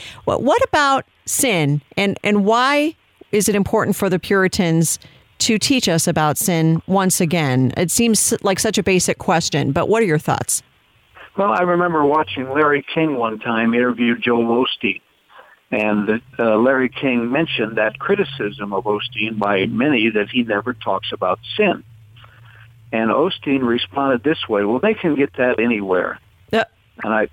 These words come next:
Speaker 2: I almost <laughs> broke my neck with whiplash.
Speaker 1: You can't.
Speaker 2: Where?
Speaker 1: Yeah, where?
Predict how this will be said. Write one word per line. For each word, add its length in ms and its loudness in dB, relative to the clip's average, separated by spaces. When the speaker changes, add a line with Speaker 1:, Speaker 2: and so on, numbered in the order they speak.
Speaker 2:
I 120 0
almost 340 -2
<laughs> 80 -20
broke 240 -2
my 120 0
neck 260 0
with 160 0
whiplash. 580 -2
Speaker 1:
You 200 4
can't. 340 0
Speaker 2:
Where? 240 0
Speaker 1:
Yeah, 120 2
where? 400 2